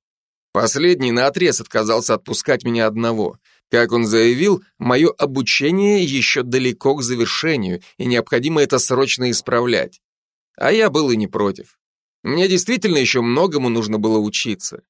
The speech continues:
Сейчас моих сил с лихвой хватало, чтобы исцелить любую болезнь, но это не означало, что я должен бросать обучение.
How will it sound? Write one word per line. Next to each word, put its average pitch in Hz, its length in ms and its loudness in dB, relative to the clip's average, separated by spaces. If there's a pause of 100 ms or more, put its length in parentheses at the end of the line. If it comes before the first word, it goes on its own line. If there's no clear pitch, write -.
(360)
Сейчас 175 540 0
моих 160 240 0
сил 202 220 -2
с - 120 -4
лихвой 160 360 2
хватало, 156 420 0
чтобы 143 320 0
исцелить 160 420 0
любую 156 340 4
болезнь, 156 520 2 (320)
но 139 140 0
это 143 240 4
не 139 80 2
означало, 135 540 2
что 120 160 -2
я 117 100 4
должен 117 320 0
бросать 117 440 0
обучение. 110 640 -4